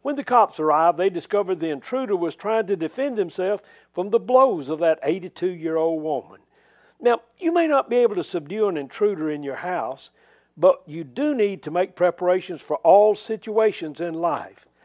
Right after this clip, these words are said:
How much are we asking God to help us prepare for whatever confronts us in the future?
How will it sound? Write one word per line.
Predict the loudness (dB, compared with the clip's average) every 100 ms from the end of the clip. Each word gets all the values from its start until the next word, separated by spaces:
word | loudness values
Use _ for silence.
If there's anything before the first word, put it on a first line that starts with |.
| -20 -20 _
How | -12 -2 2 2
much | 4 4 4 2
are | -2
we | 4 4
asking | 4 0 -8 -2
God | 2 2
to | 0
help | -6 -4 -4
us | -6
prepare | -6 -8 -6 0 2 2 -2 -14 _ _
for | -4
whatever | 4 4 4 4 4 4 -2
confronts | -4 -6 -2 -2 -2 -2
us | -2 -2 -12
in | -12 -10
the | -12
future? | -12 -14 -14 -18 -20